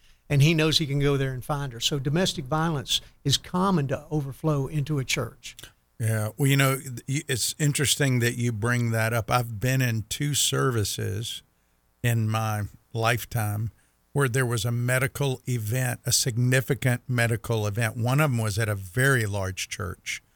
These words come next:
Speaker 2: Uh, a pastor who's written lots of books. If I mention his name, everybody know who it is. And he kinda kept preaching,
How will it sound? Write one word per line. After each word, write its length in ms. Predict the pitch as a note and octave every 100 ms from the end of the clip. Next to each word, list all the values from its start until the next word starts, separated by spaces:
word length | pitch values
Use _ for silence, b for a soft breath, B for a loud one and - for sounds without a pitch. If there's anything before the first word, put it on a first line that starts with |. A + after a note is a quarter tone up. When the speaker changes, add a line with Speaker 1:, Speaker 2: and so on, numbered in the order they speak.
| _ _ _ -
Speaker 2:
Uh, 300 | B2 A2+ A2+
a 40 | A2
pastor 520 | - C3+ C3 - B2+
who's 200 | A#2+ A2
written 220 | B2+ C3+
lots 240 | C3 B2 -
of 100 | A#2
books. 260 | B2 -
If 120 | A#2+
I 80 | A#2+
mention 320 | B2 A#2+ -
his 160 | B2 A2
name, 220 | B2 A#2
everybody 360 | A#2 A2+ A2+ G#2+
know 160 | G#2
who 160 | A2+ A2+
it 100 | G2+
is. 300 | G#2 G2 F#2+ - b b b b _
And 560 | - B2+ A#2+ A2+ A#2 A2+ _ _ _ _ _ -
he 240 | G2 D3
kinda 420 | - - E3 E3
kept 360 | A#2+ C#3 C3 -
preaching, 680 | - B2 A2 B2+ A#2+ G#2+